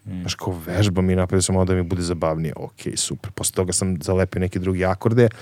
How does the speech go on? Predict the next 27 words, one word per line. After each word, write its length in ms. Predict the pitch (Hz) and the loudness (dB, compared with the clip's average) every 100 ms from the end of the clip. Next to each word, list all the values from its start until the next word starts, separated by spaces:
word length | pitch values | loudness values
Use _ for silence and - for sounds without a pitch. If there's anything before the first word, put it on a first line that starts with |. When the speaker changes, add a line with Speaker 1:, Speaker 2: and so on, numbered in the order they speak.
| - - - | -16 -18 2
Speaker 2:
E, 140 | 123 113 | 4 6
sad, 220 | - 95 | 4 2
o 40 | |
čemu 240 | 87 104 104 | 2 2 2
se 160 | - | 4
radi? 260 | 90 76 - - - | 2 0 -6 -20 -16
E, 80 | 90 | -6
ovi 380 | 90 85 92 95 | -4 -2 0 0
svi 200 | - 104 | 2 2
ljudi 240 | 98 107 | 6 6
koji 200 | 95 92 | 4 0
sam 160 | 90 90 | 0 0
ih 80 | 87 | -2
pomenjao 560 | - 92 90 90 80 - | -2 0 0 -2 -2 -4
onoliko 720 | - 87 85 87 85 92 - | -4 -4 -2 -4 -4 -4 -4
danas, 440 | 78 82 110 - - - - - - - | -4 0 0 -2 -6 -14 -20 -18 -14 -4
svako 460 | - 107 113 113 | 2 4 4 4
od 60 | 107 | 4
njih, 300 | 110 120 110 - - | 6 6 4 -2 -10
e, 100 | - 98 98 98 98 | 0 4 6 4 4
je 440 | 95 95 95 95 - _ _ _ _ _ - | 4 4 4 2 0 _ _ _ _ _ -2
na 140 | 95 | 2
mnogo 260 | 92 95 95 | 4 6 6
višem 280 | 85 - 87 | 2 0 0
nivou 460 | 85 85 80 76 - | 2 2 2 0 -4
od 260 | - 78 90 | -10 -6 -2
mene, 380 | 90 90 90 | 0 0 0